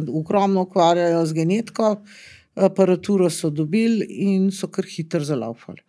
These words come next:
Pol se je pa malo, pol je bilo pa malo lažje, no. Pol so tudi ta testirna mesta bila, eh, vzpostavljena sčasoma.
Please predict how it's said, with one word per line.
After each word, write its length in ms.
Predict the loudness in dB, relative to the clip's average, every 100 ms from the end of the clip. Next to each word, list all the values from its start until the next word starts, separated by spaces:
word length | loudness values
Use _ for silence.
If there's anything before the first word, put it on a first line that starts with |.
| _ _ _
Pol 200 | -4 -2
se 160 | 0 0
je 60 |
pa 120 | 2
malo, 300 | 2 2 0 0 -4 -8
pol 160 | -2 0
je 40 |
bilo 140 | 0 0
pa 100 | -2
malo 160 | -2
lažje, 380 | -2 -4 -6 -8
no. 180 | -10 -12 _ _
Pol 160 | -4 -4
so 160 | -2 -4
tudi 280 | -4 -6
ta 160 | -2 -2
testirna 600 | 0 -4 0 2 4 4
mesta 440 | 2 0 -2 0
bila, 340 | 2 4 2 0 -6 -20 -20 -18
eh, 80 | 0 4
vzpostavljena 920 | 4 2 -6 0 4 6 6 2 0
sčasoma. 840 | -2 -2 -2 -2 0 0 0 -2